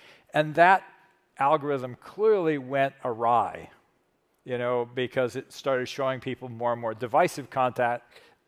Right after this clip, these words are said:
because that turned out to be, uh, the most engaging content. And so the idea then is that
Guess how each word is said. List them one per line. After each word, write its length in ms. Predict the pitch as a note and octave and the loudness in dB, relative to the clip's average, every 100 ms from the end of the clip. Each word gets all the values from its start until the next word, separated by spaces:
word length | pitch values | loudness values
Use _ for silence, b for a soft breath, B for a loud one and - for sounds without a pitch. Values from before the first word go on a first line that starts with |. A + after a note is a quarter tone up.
| _ | _
because 240 | C3 A#2+ A#2 | -8 -6 -2
that 260 | B2+ B2+ | -2 -2
turned 300 | - C#3+ B2+ | -6 -8 -2
out 280 | A#2+ A2+ A#2 | 0 0 -4
to 80 | - | -14
be, 400 | G#2+ A#2 A2+ A2 B B B | -8 -6 -4 -6 B B B
uh, 340 | - A#2+ A2+ A#2 A#2+ | -4 0 2 2 -2
the 100 | A#2+ | -6
most 280 | B2 A#2 | -6 -8
engaging 440 | A#2+ A2 A2+ A2 G#2+ | -10 -4 -4 -4 -12
content. 440 | A2 A2 G#2+ G2+ - B B - | -8 -8 -8 -12 -16 B B -14
And 180 | C#3 | -14
so 380 | C3 E3+ D#3+ D3 B B B B B _ _ _ _ | -2 2 2 2 B B B B B _ _ _ _
the 220 | D3 D3+ | -6 0
idea 500 | D3 D3+ G3 G#3 F3 | 2 2 2 4 6
then 240 | D3 D3+ C#3+ | 4 2 0
is 160 | C3+ - | -4 -2
that 180 | C#3 | -4